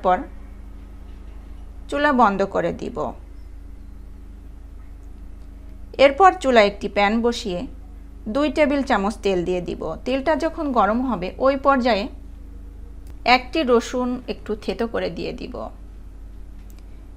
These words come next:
এই রসুনটা এমনভাবেই দিতে হবে, তাহলে সুন্দর একটি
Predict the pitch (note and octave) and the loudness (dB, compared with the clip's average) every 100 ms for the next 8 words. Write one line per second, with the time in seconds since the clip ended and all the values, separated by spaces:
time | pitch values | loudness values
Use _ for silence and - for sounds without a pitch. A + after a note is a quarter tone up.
0 | - - G#3 C#4 D4 C#4+ D#4 D#4+ D4+ - | -18 -6 2 6 6 4 2 0 0 2
1 | G#3+ A3 A#3 A#3 G#3+ G3 C4+ A3 - - | 2 2 2 2 2 2 0 -2 -6 -6
2 | E3+ - - - - - - - - - | -6 -6 -6 -8 -10 -18 -18 -18 -16 -18
3 | - - C4+ D4+ D4+ D#4+ C#4+ C4 A#3+ G3 | -18 -4 -2 0 0 0 2 4 2 0
4 | - | -6